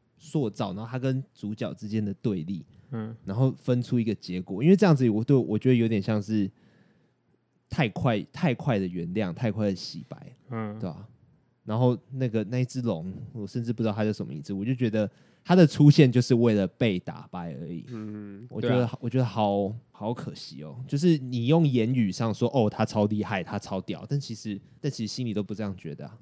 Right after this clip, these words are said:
Speaker 3: 对啊，
Speaker 2: 嗯。
Speaker 3: 其实抽离出来看啦，我觉得先不管那些编剧逻辑或者是导演手法上，文武还有那只龙就只是工具而已啊。文武就是让上气变强的工具，龙就是为了让，为了印证上气很强，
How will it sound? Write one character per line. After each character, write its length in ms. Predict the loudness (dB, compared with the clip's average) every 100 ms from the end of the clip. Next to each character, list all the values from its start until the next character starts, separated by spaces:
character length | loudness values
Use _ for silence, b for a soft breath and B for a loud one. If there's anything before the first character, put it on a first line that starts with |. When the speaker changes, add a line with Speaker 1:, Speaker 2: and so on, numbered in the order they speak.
| -20 _
Speaker 3:
对 100 | -8
啊， 120 | -6 -8
Speaker 2:
嗯。 60 |
Speaker 3:
其 160 | -2 -2
实 100 | -2 -6 _
抽 260 | 0 2
离 140 | 2 0
出 140 | 0
来 160 | 0 0
看 240 | -2 -4
啦， 100 | -6 -18 _ _
我 100 | -2
觉 120 | 0
得 180 | 2 2 0 _
先 260 | 0 4 4
不 140 | 2
管 340 | 0 -2 -2 -6
那 80 | -4
些 120 | -2
编 200 | 0 0
剧 120 | 0 -2
逻 200 | -2 -4
辑 160 | -6
或 140 | -6 -6
者 60 |
是 320 | -6 -6 -8 -8 -8
导 140 | -8
演 80 | -6
手 140 | -8
法 140 | -8 -10
上， 240 | -10 -14 -16 _
文 280 | 2 2 4
武 200 | 2 2
还 120 | 0
有 100 | 0
那 160 | 2 2
只 160 | 2
龙 240 | -4 -4 0
就 120 | 0
只 200 | 0 -6
是 120 | -12 -4
工 280 | -2 -2
具 220 | -8 -10 -8
而 60 | -10
已 100 | -14
啊。 80 | -16 _
文 180 | 4 6
武 80 | 6
就 140 | 4
是 140 | 0 2
让 180 | 4 4
上 160 | 0
气 100 | 0
变 180 | 0 0
强 140 | 0
的 80 | -8
工 220 | -10 -12
具， 220 | -10 -12 -12 -4
龙 220 | -2 0
就 100 | 0
是 120 | 0
为 180 | 4 4
了 80 | 6
让， 240 | 4 0 -4 6
为 120 | 8
了 60 | 10
印 220 | 8 8
证 160 | 8 8
上 220 | 4 0
气 160 | -4
很 160 | -6 -8
强， 260 | -6 -8